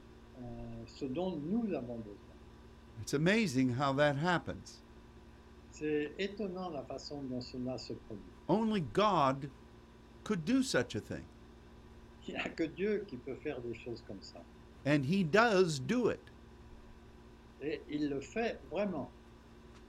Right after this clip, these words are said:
Speaker 2: I know that there are many people who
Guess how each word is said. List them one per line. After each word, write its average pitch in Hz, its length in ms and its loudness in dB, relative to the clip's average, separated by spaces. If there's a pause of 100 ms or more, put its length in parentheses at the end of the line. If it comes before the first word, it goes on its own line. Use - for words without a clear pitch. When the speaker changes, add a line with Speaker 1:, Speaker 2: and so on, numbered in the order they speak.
(180)
Speaker 2:
I 131 100 4
know 165 280 8
that 147 240 2
there 151 200 4
are 139 80 4
many 143 380 4
people 151 600 0
who 131 400 6